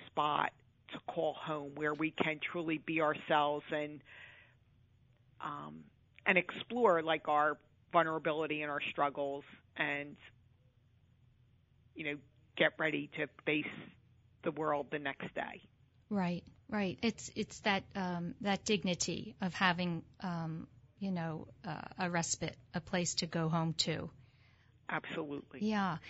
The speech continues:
Speaker 1: Work, home, health, you know, uh, is all part of, or healthcare is all part of, you know, the basic human dignity.
Speaker 2: Mm-hmm. And Sister, how do you, um, you see some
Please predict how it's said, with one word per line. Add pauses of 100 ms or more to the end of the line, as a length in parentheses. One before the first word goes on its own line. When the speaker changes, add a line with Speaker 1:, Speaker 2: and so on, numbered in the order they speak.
(320)
Speaker 1:
Work, (320)
home, (100)
health, (840)
you
know,
uh, (120)
is
all
part
of, (400)
or
healthcare
is
all
part
of, (460)
you
know,
the (200)
basic
human
dignity. (100)
Speaker 2:
Mm-hmm. (1120)
And
Sister,
how
do
you,
um,
you
see
some